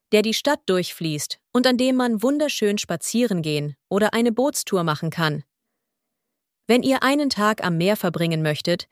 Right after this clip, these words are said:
sind die Strände der Costa de la Luz oder der Costa del Sol nur eine kurze Autofahrt entfernt. Apropos Costa del Sol, ganz wichtig für alle Reiseplaner.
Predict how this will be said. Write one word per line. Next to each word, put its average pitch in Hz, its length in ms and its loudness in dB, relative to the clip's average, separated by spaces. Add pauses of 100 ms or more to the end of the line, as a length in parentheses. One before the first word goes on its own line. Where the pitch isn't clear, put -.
(360)
sind 240 220 4
die 247 80 0
Strände 269 420 0
der 180 140 2
Costa 247 380 -2
de 220 100 4
la 202 100 4
Luz 208 460 -2 (360)
oder 277 220 4
der 233 140 2
Costa 247 340 -2
del 165 160 0
Sol 160 460 0 (160)
nur 285 220 4
eine 220 180 2
kurze 226 480 0
Autofahrt 165 520 -2
entfernt. 151 600 -4 (880)
Apropos 262 560 2
Costa 190 320 -2
del 180 160 0
Sol, 151 400 -2 (480)
ganz 196 300 0
wichtig 180 420 -2
für - 160 -2
alle 160 220 -2
Reiseplaner. 160 720 0